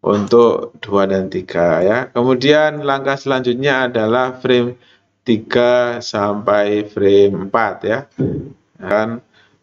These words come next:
eh, dari tiga ke empat, ya, dari tiga ke empat. Ini tiga, frame tiga, eh, ini frame tiga, ini frame empat. Ya, maka langkah pertama tadi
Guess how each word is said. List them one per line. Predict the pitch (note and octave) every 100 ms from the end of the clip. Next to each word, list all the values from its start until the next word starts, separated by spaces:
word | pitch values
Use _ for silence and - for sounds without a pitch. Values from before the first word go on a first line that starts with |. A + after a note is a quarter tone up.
| _
eh, | G2 G2 G2+
dari | G2+ G#2+ G#2+ A#2+ A#2+
tiga | A#2+ - A#2+ A2+
ke | G2
empat, | F#2+ F#2+ F#2 F2+
ya, | G2+
dari | G#2+ G#2
tiga | G2+ G#2 - A2+ A2+
ke | -
empat. | F2+ F2+ - F2 G2
Ini | G#2+ G#2+
tiga, | G#2+ G#2+ G#2
frame | G#2 A2 G#2+
tiga, | G#2 G#2 A2+ A2 B2+ D#3+ - _ _ _ _ _ _ -
eh, | F#2 F2+ F2+ F2+ F2+ F2 -
ini | G#2 G#2+
frame | G#2+ A2 G2+
tiga, | G#2 G#2 - G#2 A2+ D3+ D#3 _ _ _ _ -
ini | G2+ G2+
frame | - G2+ F2+ F#2 -
empat. | E2+ F2+ - _ _ _ _ _ - - _ _
Ya, | G#2 G2+ - - _ G#2
maka | G#2+ B2+ C#3 C#3 - - -
langkah | G#2 A2 A2+
pertama | A2 - A2 A2+
tadi | A2+ A#2 B2+ C3 E3+ -